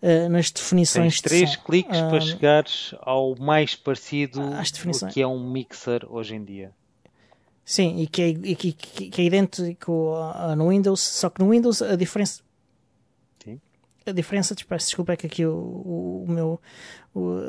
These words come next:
Speaker 1: agora troquei-me todo. Ahm, o, eu estive a ver no Windows e, e, e no Windows ele, ele, ahm, na, na, no menu, no, no ecrã, aliás, de,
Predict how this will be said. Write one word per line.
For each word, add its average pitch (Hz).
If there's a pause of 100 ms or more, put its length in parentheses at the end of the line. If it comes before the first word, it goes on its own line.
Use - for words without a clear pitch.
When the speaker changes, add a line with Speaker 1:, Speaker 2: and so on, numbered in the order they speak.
(160)
Speaker 1:
agora 165
troquei-me 160
todo. 151 (480)
Ahm, 160 (260)
o, 160 (1400)
eu 220
estive 190
a 196
ver 190
no 175
Windows 170 (100)
e, 165 (260)
e, 180
e 160
no 160
Windows 180
ele, 160 (100)
ele, 151 (640)
ahm, 156 (500)
na, 165
na, 160
no 175
menu, 165
no, 156
no 175
ecrã, 202
aliás, 147
de, 143